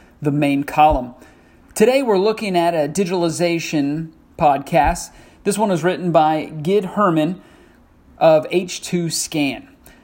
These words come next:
Now, remember, you can subscribe to The Main Column podcast by clicking on the subscribe button located on the podcast's website, or you can use your smartphone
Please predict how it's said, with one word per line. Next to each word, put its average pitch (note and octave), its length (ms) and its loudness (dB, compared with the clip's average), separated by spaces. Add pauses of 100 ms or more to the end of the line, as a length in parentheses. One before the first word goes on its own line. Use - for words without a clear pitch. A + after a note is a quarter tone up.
(140)
Now, F#3 200 4
remember, G3+ 360 2
you E3 240 -2
can A3+ 140 -6
subscribe G3+ 680 -4
to D3 60 -16
The D#3+ 100 0
Main D#3+ 320 0
Column D3+ 420 0
podcast C#3+ 680 -4 (240)
by D3+ 140 -2
clicking F#3+ 300 -4
on E3+ 100 0
the D3 80 -4
subscribe G#3+ 680 -2
button C#3 400 -4 (140)
located D#3+ 420 -2
on C#3+ 140 2
the C3+ 40 -6
podcast's D3 720 0
website, G3 560 -2 (340)
or B3+ 280 2
you D#3+ 160 -4
can F3+ 140 -4
use E3 140 -4
your D3+ 100 -6
smartphone G3+ 720 -6